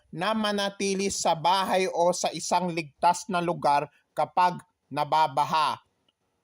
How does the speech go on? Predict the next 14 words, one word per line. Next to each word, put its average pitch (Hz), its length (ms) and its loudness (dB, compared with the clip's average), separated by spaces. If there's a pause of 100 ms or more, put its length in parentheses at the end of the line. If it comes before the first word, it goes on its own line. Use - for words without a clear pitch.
(140)
Huwag 170 320 -2 (240)
po 214 480 4 (240)
maglaro 170 800 2 (160)
o - 160 -6
mag-dive 160 960 0 (320)
sa 156 240 -2
baha. 143 560 0 (1900)
Maaari 208 1120 2 (400)
kang 196 400 4 (160)
magkasakit 165 960 -4 (480)
at 156 160 2
mamatay 185 960 0 (1200)
sa 190 480 4
leptospirosis 185 1400 0